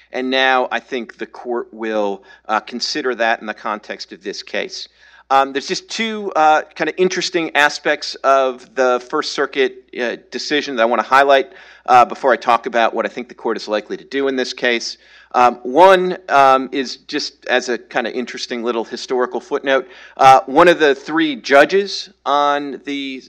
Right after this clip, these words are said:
First Circuit panel was Justice Souter. Um, so, you know, Justice Souter has left the court, and,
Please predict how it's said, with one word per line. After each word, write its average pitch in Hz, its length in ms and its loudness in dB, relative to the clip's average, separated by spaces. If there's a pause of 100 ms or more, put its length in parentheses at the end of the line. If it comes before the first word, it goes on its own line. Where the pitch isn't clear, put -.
(180)
First 147 240 -8
Circuit 143 260 -8
panel 131 320 -6
was 120 240 -4
Justice 127 400 -6
Souter. 190 480 -6 (520)
Um, 127 440 4
so, 127 500 2
you 147 80 -6
know, 127 140 2
Justice 127 380 -4
Souter 139 360 0
has 127 400 -2
left 135 300 2
the 135 40 -10
court, 160 400 -2
and, 127 440 -4